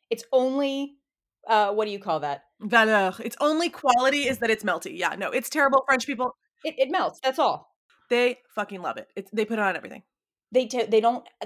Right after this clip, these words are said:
Speaker 1: like, I remember when I was living in the north of France, they didn't have Parmesan in their fridge. They had grated Emmental, and when they had pasta, they would take this, like, little bag out of grated Emmental and put it on their pasta, and I really, I don't even like Swiss cheese that much. Like,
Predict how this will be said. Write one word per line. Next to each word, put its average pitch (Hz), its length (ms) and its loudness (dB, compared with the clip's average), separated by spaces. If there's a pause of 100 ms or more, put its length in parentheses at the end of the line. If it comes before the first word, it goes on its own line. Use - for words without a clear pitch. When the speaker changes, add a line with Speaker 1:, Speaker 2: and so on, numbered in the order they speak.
(100)
Speaker 1:
like, 208 260 2
I 208 100 2
remember 247 340 -2
when 226 140 0
I 190 40 0
was 190 140 -6
living 196 200 -2
in 226 60 -6
the 214 80 -4
north 196 220 -4
of 196 100 -14
France, 165 340 -4
they 185 100 -6
didn't 208 220 -6
have 240 260 -6
Parmesan 202 560 -4
in 185 60 -8
their 175 140 -2
fridge. 165 420 -2
They 170 120 -2
had 170 320 -2 (320)
grated 185 320 -6
Emmental, 170 500 0
and 185 140 -6
when 175 100 -6
they 170 80 -4
had 175 220 -8
pasta, 170 480 0
they 170 100 0
would 160 160 -8 (140)
take 190 220 -6
this, 190 180 -8
like, - 140 -4
little 185 220 -2
bag 190 320 -2
out 160 260 -2
of 160 100 -12
grated 180 280 -4
Emmental 170 460 -2
and 160 160 -6
put 170 80 -14
it 156 80 -14
on 165 120 -4
their 160 100 -8
pasta, 156 480 -4
and 160 140 -8
I 170 200 -4
really, 175 560 -12 (400)
I 202 60 2
don't 208 320 0
even 233 240 -6
like 180 220 0
Swiss - 280 -8
cheese 240 280 -10
that 247 180 -2
much. 262 340 -6
Like, 180 220 0